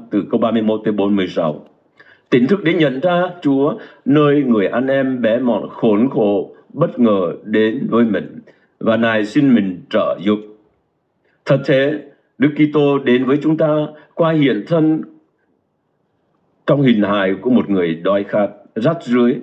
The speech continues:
một người yếu đau, lỡ đường, thậm chí một phạm nhân trong nhà giam như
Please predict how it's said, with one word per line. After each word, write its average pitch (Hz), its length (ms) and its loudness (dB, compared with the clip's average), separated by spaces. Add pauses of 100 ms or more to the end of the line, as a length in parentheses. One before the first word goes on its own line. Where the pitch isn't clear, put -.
(300)
một 120 180 2
người 127 240 4
yếu 151 220 2
đau, 160 260 2
lỡ 117 340 2
đường, 90 320 0
thậm - 240 -4
chí 120 360 2
một 98 220 0
phạm 101 360 -4
nhân 151 320 2 (200)
trong 135 160 2
nhà 98 260 2 (100)
giam 135 320 0
như 131 100 2